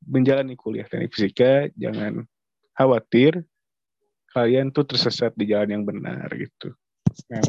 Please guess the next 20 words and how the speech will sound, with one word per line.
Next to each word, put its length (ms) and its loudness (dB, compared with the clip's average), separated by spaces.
untuk 440 2
adik-adik, 760 0
eh, 440 4
teman-teman 520 -2
S 120 -2
M 160 0
A 80 -6
ya, 120 -6
yang 200 2
misalnya 720 0
mau 320 -2
tertarik 480 -6
nih 160 -2
join 180 0
teknik 300 -2
fisika 320 0
tapi 320 0
ragu 260 -6
ya, 160 -8
karena 460 -2